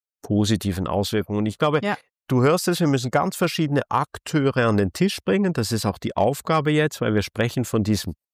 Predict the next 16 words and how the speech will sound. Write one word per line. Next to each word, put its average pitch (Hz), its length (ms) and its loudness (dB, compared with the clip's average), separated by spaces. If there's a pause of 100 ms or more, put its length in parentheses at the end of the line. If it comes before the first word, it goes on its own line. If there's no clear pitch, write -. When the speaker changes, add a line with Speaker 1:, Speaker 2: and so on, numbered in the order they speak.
Speaker 1:
Case. 123 560 0 (280)
Ich 104 100 -10
glaube, 95 240 0
der 92 140 4
muss 113 340 2
noch 98 360 0
verfeinert 123 920 0
werden, 143 400 0
aber 104 280 -2 (180)
das, 101 260 -2
der 95 220 2
Gedanke 104 360 0
ist, - 180 -6
die 98 180 0
Akteure 156 580 0
zusammenzubringen, 143 920 0